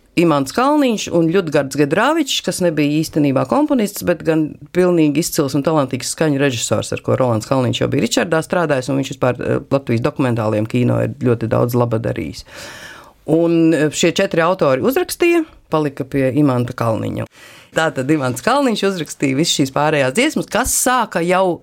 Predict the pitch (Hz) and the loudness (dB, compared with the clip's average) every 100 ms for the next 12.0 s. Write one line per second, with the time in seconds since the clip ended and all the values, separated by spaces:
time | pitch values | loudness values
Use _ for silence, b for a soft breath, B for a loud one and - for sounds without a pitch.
0 | 143 208 240 175 - - 190 202 208 196 | 0 0 2 -4 -4 -4 0 2 2 0
1 | 208 226 139 135 175 160 127 - 185 147 | 0 -2 -4 0 0 2 0 0 0 0
2 | 170 - 143 131 - 127 147 156 117 - | -4 -2 -2 -2 -6 -2 0 2 0 -4
3 | B B B B B B 135 135 135 127 | B B B B B B 2 4 4 2
4 | 123 147 143 185 185 220 196 151 160 190 | 2 0 2 0 0 0 0 -4 -2 -2
5 | 170 147 147 165 151 - 247 - 160 131 | 0 0 2 2 0 -2 -2 0 0 2
6 | 131 127 120 - 170 233 - 233 185 165 | 0 0 -4 -2 2 2 2 0 2 2
7 | 151 185 196 180 156 147 262 - 214 175 | 0 2 0 2 2 2 0 0 0 0
8 | 143 139 135 139 143 135 151 165 185 339 | 2 2 2 2 0 0 0 0 2 0
9 | 359 - - 175 165 233 - 175 151 143 | 0 -6 -2 0 0 -2 0 0 0 -2
10 | - - 185 165 190 - 139 147 160 196 | -4 0 0 2 0 0 0 2 0 0
11 | - 311 339 339 302 262 - 170 165 | 2 2 4 4 4 2 0 -2 -2